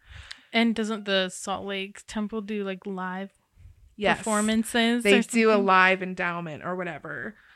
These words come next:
Speaker 2: Um, and I've never gone to, I never
Speaker 1: Yeah.
Speaker 2: went to one of those,
Speaker 1: Damn.
Speaker 2: but I've heard, I mean, they're longer.
Speaker 1: Yeah.
Speaker 2: And I, I mean, I think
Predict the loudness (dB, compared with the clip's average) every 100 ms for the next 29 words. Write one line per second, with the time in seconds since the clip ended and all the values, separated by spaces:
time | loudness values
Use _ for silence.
0 | _ _ 0 2 2 0 -6 -4 2 2
1 | 4 4 6 4 4 2 2 -2 -2 0
2 | 4 6 6 4 2 -2 -2 -2 -4 -8
3 | -12 -16 _ _ -4 4 6 6 4 -4
4 | -10 -14 _ _ _ 0 4 6 6 4
5 | 4 4 4 6 6 6 6 4 2 -2
6 | -6 -6 -8 -8 -6 -8 -12 -20 -8 2
7 | 6 6 6 0 _ _ -6 2 4 4
8 | 4 2 2 0 -2 2 4 6 6 2
9 | 2 2